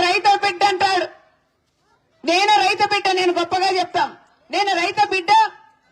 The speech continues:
ఒక రైతు కుటుంబానికి సంబంధించిన ఒక కోడలు. అది కాబట్టే రైతుల కష్టాలు తెలుసు కాబట్టే హంద్రీ నిమ్మకాలు కూడా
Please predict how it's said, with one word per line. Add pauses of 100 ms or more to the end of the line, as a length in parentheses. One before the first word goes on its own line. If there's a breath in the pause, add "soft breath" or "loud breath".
(1160)
ఒక (140)
రైతు (140)
కుటుంబానికి
సంబంధించిన (100)
ఒక (140)
కోడలు. (1900)
అది (120)
కాబట్టే (640)
రైతుల (100)
కష్టాలు
తెలుసు
కాబట్టే (1300)
హంద్రీ (100)
నిమ్మకాలు (100)
కూడా